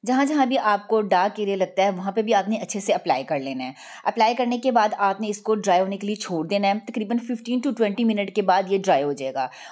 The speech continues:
उसके बाद आपने क्या करना है कि इसके ऊपर, अ, हल्का सा पानी का स्प्रे करना है। आप रोज़ वाटर का स्प्रे भी कर सकते हैं। और करने के बाद आपने उसको तकरीबन पाँच मिनट तक हल्के हल्के हाथों के साथ मसाज करना है।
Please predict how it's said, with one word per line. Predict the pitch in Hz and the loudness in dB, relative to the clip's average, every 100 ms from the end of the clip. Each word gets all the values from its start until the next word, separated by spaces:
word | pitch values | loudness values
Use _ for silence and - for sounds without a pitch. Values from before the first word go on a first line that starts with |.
| - | -10
उसके | 233 247 | -2 2
बाद | 247 | 2
आपने | 220 208 220 | 2 0 0
क्या | 226 214 | 0 2
करना | 214 208 214 | 2 -2 -2
है | 220 | -2
कि | 220 | -4
इसके | - 190 - 214 208 | -8 -10 -2 0 0
ऊपर, | - - 202 | -4 -2 0
अ, | 233 - _ - | -2 -10 _ -6
हल्का | 185 214 214 202 214 | -6 -4 -4 0 0
सा | 220 226 | 2 0
पानी | 226 185 185 | 2 -2 -2
का | 208 | -4
स्प्रे | 208 208 180 | -4 -2 -2
करना | 190 208 214 | 0 0 0
है। | 220 | 0
आप | 196 196 | -2 0
रोज़ | 220 247 | 0 2
वाटर | 233 190 | 0 0
का | 202 | -6
स्प्रे | 226 196 175 | -8 -6 -6
भी | 165 | -2
कर | 165 | -2
सकते | 147 143 - | -2 -8 -8
हैं। | 139 131 - - - | -8 -8 -14 -8 0
और | 233 | 0
करने | 226 220 226 | 0 -2 -2
के | 240 | 0
बाद | 208 196 - | 2 2 0
आपने | 190 185 214 | -2 -2 -4
उसको | - 190 - 208 | -10 -6 0 0
तकरीबन | 214 240 220 190 202 | 0 -6 -4 -4 -4
पाँच | 202 202 247 - | -2 0 0 -2
मिनट | 208 180 190 | -4 0 2
तक | 185 196 | 2 0
हल्के | 214 262 | -6 -4
हल्के | 233 233 | -4 -2
हाथों | 226 180 190 | -2 -2 -4
के | 196 | -6
साथ | 190 196 202 | 0 0 2
मसाज | 202 202 160 123 | -2 2 0 0
करना | - 123 123 | -4 -4 -4
है। | 123 | -10